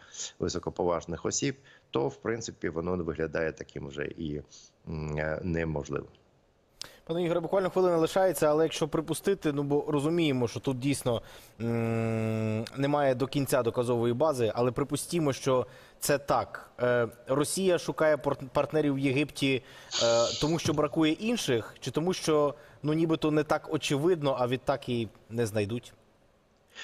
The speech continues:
Speaker 1: Наскільки я розумію, Росія шукає партнерів деінде.
Speaker 2: Мгм.
Speaker 1: Тобто вони так само, в принципі, в-, їхня поведінка схожа на поведінку наших партнерів, які також, ну, шукають зброю радянських зразків там,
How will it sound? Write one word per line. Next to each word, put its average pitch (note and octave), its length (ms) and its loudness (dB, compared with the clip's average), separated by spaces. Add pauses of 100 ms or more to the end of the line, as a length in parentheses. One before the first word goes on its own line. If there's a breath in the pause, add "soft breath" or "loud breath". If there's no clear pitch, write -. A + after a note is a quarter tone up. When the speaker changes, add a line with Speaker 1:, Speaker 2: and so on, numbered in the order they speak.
Speaker 1:
Наскільки C3+ 400 -2
я C#3 200 0
розумію, C3+ 520 -2
Росія A2 360 -2
шукає G#2+ 440 -4
партнерів F2+ 480 -6
деінде. D2 460 -4 (300)
Speaker 2:
Мгм. A2+ 260 -8
Speaker 1:
Тобто G2+ 300 -6
вони A2 560 -2
так - 240 -6
само, C3+ 500 -2
в - 140 -14
принципі, A#2+ 680 -4
в-, G2+ 340 -4
їхня G#2 420 -6
поведінка F#2 580 -4
схожа F2 420 -4
на E2+ 100 -4
поведінку E2+ 520 -4
наших D#2+ 280 -4
партнерів, B2 560 -4
які F#2 260 -4
також, F#2+ 540 -4 (500 loud breath)
ну, F#2+ 140 -2
шукають F2+ 680 -4
зброю E2 600 -2
радянських D#2+ 640 -6
зразків D2+ 540 -8
там, C#2+ 300 -12